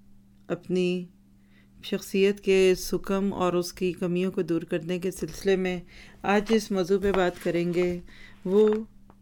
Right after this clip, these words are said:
सोचों पे पहरे ही का अगला हिस्सा है। इसमें अभी तक हमने देखा कि पॉजिटिव और नेगेटिव सोच इंसान की ज़िंदगी में कितना बड़ा फ़र्क पैदा कर देती है। पॉजिटिव सोच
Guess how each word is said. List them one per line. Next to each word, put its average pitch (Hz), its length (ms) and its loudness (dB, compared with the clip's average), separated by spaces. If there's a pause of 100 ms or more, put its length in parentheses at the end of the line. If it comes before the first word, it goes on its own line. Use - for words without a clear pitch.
(200)
सोचों 202 640 2
पे 208 140 0
पहरे 185 360 0
ही 185 220 0
का 185 180 -2 (580)
अगला 175 300 -2
हिस्सा 175 320 -2
है। 196 220 -2 (540)
इसमें 214 220 0
अभी 208 180 0
तक 226 180 0
हमने 202 260 2
देखा 190 360 2
कि 202 160 -4
पॉजिटिव 202 580 0
और 202 100 0
नेगेटिव 180 400 0
सोच 180 440 0
इंसान 175 460 -2
की 185 160 -4
ज़िंदगी 165 380 -4
में 185 140 -2
कितना 180 300 -4
बड़ा 165 220 0
फ़र्क 175 340 -4
पैदा 190 260 0
कर 190 180 -4
देती 185 340 -2
है। 208 100 -2 (1120)
पॉजिटिव 214 420 6
सोच 202 380 4